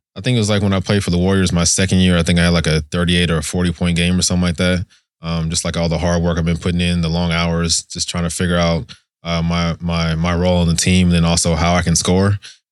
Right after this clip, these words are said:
then I, um, just, just comparing myself to other guys in my position. Like, you know, I came off the bench most of my career, so, uh, I had to go against guys like Ramon Sessions, uh, uh, who else? Uh,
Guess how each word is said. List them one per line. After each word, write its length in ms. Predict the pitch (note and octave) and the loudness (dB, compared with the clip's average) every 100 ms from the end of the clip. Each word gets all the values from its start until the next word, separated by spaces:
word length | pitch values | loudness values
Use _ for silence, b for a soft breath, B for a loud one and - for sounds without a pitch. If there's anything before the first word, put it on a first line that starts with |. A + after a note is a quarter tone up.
| E2 | -8
then 180 | E2+ | -4
I, 160 | E2+ E2+ D#2 | -4 -4 -6
um, 360 | E2 E2 D#2 D#2 | -6 -4 -6 -6
just, 240 | E2 - - | -6 -8 -6
just 120 | A#2 | -2
comparing 300 | G#2+ - G#2+ | -2 2 4
myself 280 | G2+ F#2+ G#2 | 4 2 2
to 60 | F2+ | 2
other 120 | G2 | 2
guys 240 | D#2+ E2 | 2 2
in 60 | E2 | 2
my 100 | F2 | 2
position. 400 | E2+ E2 - D#2+ | 2 2 2 2
Like, 200 | D#2+ D#2 | 2 2
you 60 | D#2 | 2
know, 160 | D#2+ D#2 | 2 0
I 160 | C#2+ E2+ | 0 -2
came 220 | - F#2 | 0 0
off 120 | F2+ | 0
the 80 | E2+ | -2
bench 240 | F2+ F2 | -2 -2
most 140 | F#2+ F2+ | -2 0
of 40 | |
my 120 | F2+ F2+ | 0 -2
career, 280 | F2+ F#2+ | 0 0
so, 320 | F2+ F2 E2+ E2 B B _ _ - | 0 0 0 -2 B B _ _ -10
uh, 140 | E2+ E2+ | -6 -2
I 20 | |
had 100 | F#2 | -2
to 80 | F2 | 0
go 160 | F2 | 0
against 220 | E2+ E2+ | 0 0
guys 260 | - E2+ E2+ | 0 0 0
like 160 | E2+ E2+ | -2 0
Ramon 280 | E2 F2 | 0 2
Sessions, 580 | E2 F2+ E2+ E2+ E2+ D#2+ | 0 0 0 2 0 0
uh, 440 | D2 D#2 D#2 D#2 D2+ D#2 E2+ - - _ _ D#2 | -2 -2 0 -2 -4 -6 -10 -14 -14 _ _ _
uh, 500 | D#2+ D#2+ D#2 D#2 D#2 D#2+ E2 | -16 -14 -12 -14 -16 -18 -14
who 120 | E2+ | -10
else? 360 | D#2+ D#2+ - | -8 -8 -10
Uh, 200 | - D#2 | -12 -20